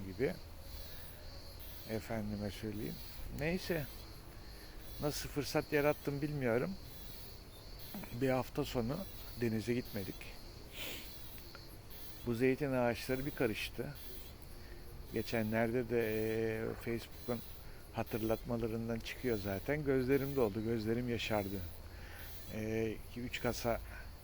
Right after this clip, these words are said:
zeytin fidesi. Çapayı almışım. Çapayı, küreği, gübreyi yapıp, "Hadi bunu buraya dikeyim." İşte tavuk kümeslerinin olduğu bu bölgeye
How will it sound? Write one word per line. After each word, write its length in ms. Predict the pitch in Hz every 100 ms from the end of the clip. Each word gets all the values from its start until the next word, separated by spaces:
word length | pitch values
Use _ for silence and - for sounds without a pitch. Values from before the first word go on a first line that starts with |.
| - - - - -
zeytin 420 | 101 117 113 113
fidesi. 600 | - 101 98 - 180 190 - - - - - - - - - - -
Çapayı 480 | 131 - 120 113
almışım. 540 | 113 113 107 92 - - 139 - - - - - - - - -
Çapayı, 460 | 131 113 117 110 104
küreği, 540 | - 110 107 127 160 - - - - - - - - - - - - 113
gübreyi 640 | 123 107 98 95 120 175 151 - - - - - - - -
yapıp, 320 | 123 110 147 - - 131
"Hadi 300 | 131 139 123
bunu 200 | 127 131
buraya 300 | 123 117 113
dikeyim." 400 | 104 - 113 147 170 156
İşte 200 | 147 - 131
tavuk 280 | 143 143 135
kümeslerinin 720 | 135 135 120 - 131 131 139 131 - - - - - - - - - - 131
olduğu 460 | 131 127 143 135
bu 140 | 127 123
bölgeye 600 | 127 117 139 143 143